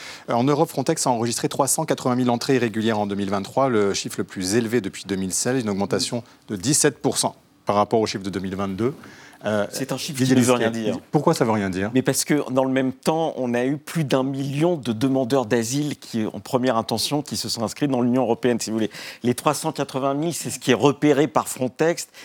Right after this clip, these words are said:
Speaker 2: et une partie de ces trois cent quatre-vingt mille sont dans les un million. Donc, euh, et
Speaker 1: Donc
Speaker 2: le
Speaker 1: c'est, c'est plus important que cela, ou au contraire, c'est, qu'est-ce que vous voulez nous dire, ou
Speaker 2: Bah,
Speaker 1: c'est
Speaker 2: bien sûr, c'est plus important,
Speaker 1: C'est plus
Speaker 2: puisque,
Speaker 1: important.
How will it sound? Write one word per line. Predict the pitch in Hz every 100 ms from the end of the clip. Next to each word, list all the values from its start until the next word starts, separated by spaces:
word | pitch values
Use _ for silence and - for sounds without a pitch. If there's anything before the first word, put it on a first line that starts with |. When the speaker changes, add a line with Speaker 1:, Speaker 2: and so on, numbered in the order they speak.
| - -
Speaker 2:
et |
une | 147 156
partie | 151 - -
de | -
ces | -
trois | 131
cent | 127
quatre-vingt | 123 123 127 127
mille | 151 175 - -
sont | - - 160
dans | 147
les | 143
un | 147
million. | 143 147 143 151 147
Donc, | 123 123 -
euh, | 123 - - -
et | 123
Speaker 1:
Donc | 127 127
Speaker 2:
le | 127
Speaker 1:
c'est, | -
c'est | 151
plus | 120 139
important | 139 147 - 170
que |
cela, | - 233 240
ou | 202
au |
contraire, | 147 135 120 135
c'est, | 117 131 117 117
qu'est-ce | 107 139
que | 143
vous | 135
voulez | 120
nous | 113
dire, | 104 107
ou |
Speaker 2:
Bah, | 104
Speaker 1:
c'est | -
Speaker 2:
bien | 123
sûr, | - -
c'est | 104
plus | 113
important, | 120 165 247
Speaker 1:
C'est | 180
plus | 156
Speaker 2:
puisque, | 156
Speaker 1:
important. | 151 123